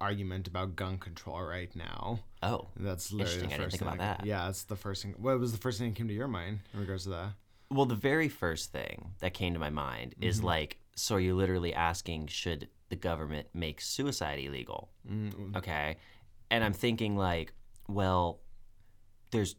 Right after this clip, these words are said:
Speaker 2: no point in that because as, by the time you find out that they're guilty of committing the crime, they're gone. So what's the point of doing that?
Speaker 1: Well, I th-, I think, like,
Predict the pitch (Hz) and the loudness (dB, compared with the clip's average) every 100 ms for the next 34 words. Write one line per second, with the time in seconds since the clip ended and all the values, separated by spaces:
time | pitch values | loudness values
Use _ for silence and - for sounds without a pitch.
0 | - 98 82 - - - 143 143 92 - | -2 2 2 0 -14 -4 2 2 2 -2
1 | - - 92 78 73 67 80 - - - | -8 0 0 0 -2 0 -2 -4 -14 -6
2 | 95 - 95 87 - - - - - _ | -4 0 2 2 0 -4 -8 -20 -20 _
3 | - - 95 - - - - 107 101 - | -16 -2 -2 -2 -8 -10 2 6 6 6
4 | 117 113 113 104 90 104 101 98 92 - | 6 8 8 6 4 6 6 6 4 0
5 | - - - 104 98 101 101 - 98 101 | -20 -6 4 6 8 8 8 6 4 6
6 | 95 87 123 143 101 90 90 - 95 92 | 6 8 6 6 2 4 2 4 6 6
7 | 82 - - - - - 113 110 107 95 | 2 -6 -20 -20 -20 -4 2 4 4 2
8 | - 160 160 113 101 98 92 - - - | 2 4 4 4 4 4 2 -6 -12 -2
9 | 123 71 85 80 - - - 98 92 87 | 0 0 -2 -6 -10 -6 2 4 4 2
10 | 101 101 - - 92 127 110 - 95 107 | 0 -2 -2 -10 -6 -2 -2 -2 -4 -2
11 | 90 95 135 - - - - 139 151 147 | 0 0 4 4 2 -2 0 6 10 10
12 | 139 131 - - 127 135 - - 156 147 | 8 4 -2 0 4 4 0 2 2 2
13 | - - - - 120 - 110 131 120 | -4 -14 -20 -14 -14 -10 0 2 2